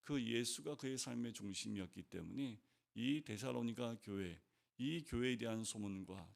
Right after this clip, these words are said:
또 믿음의 본이 이 모든 지역과 모든 믿는 자에게 환난 가운데도 흔들리지 않는 그들의 믿음이 소문이 난 것처럼, 우리도 오늘 하루 동안 살아갈 때에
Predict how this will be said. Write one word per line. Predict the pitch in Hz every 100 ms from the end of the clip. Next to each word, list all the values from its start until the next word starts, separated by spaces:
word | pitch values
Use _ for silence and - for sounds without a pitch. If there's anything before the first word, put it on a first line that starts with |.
| -
또 | 160
믿음의 | 135 117 135 139 123
본이 | 90 90 87 92 _ _ _ -
이 | 131 165
모든 | 127 123 139 147
지역과 | 139 - 107 98 - 92 85 - _
모든 | 113 123 143 160 131
믿는 | 117 151 180
자에게 | 147 120 101 98 123 98 - _ -
환난 | - 190 180 185
가운데도 | 170 156 147 147 143
흔들리지 | 135 - 208 208 180 170 160
않는 | 131 131 117 92 - _
그들의 | - 120 117 117
믿음이 | 95 104 123 160 120 78 _
소문이 | - - 165 165 170
난 | 143 104 101
것처럼, | 104 - 98 113 95 - _ -
우리도 | 104 104 110 101 107
오늘 | 104 110 120
하루 | 120 156 147
동안 | 139 143
살아갈 | 139 131 120 104 98
때에 | 90 101 113